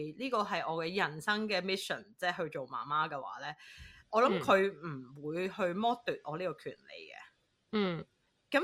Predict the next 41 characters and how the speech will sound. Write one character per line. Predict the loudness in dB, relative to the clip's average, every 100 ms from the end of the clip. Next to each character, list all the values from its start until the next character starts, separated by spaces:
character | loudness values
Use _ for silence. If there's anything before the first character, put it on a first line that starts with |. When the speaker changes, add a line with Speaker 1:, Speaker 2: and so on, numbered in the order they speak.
| 8
Speaker 1:
但 | 8 8
係 | 6 4 4 0 -2
我 | 0 0
就 | 2
要 | 2
諗 | 0 0
得 | 0
好 | 0 0 -4
清 | -2 -4 -2
楚 | -2 -4 -2
咯， | -4
即 | 0
係， | 0 2 -2 -4 -8
就 | -4
係， | 0 0 0 -10 _ _ _ _ 0
誒， | 2 2 0
我 | 0
係 | 2 0
唔 | -2 -12
係 | -6 -2 -2 -2 -6 -8 -2
真 | 0 2 0 -2
係 | 0 -2 -2 -6 -8 -12 -18 _ _ _ -6
一 | -6 -2
百 | -2 0
percent | -6 -4 -2 -2
好 | -6 -12
想 | -10 -10 -10
要？ | -10 -10
因 | -8 -4
為 | -4
如 | -6
果 | -4 -2 -4 -8 -20 -20 -20 -20 -4
我 | 0 2
一 | 2
百 | 2 2
percent | 2 -2 0 -2 -2 -6 -8 _ _ _ _
好 | -4 0 2
想 | 2 2 2
要 | 0
嘅 | 0 -2
話， | -2 -2 -2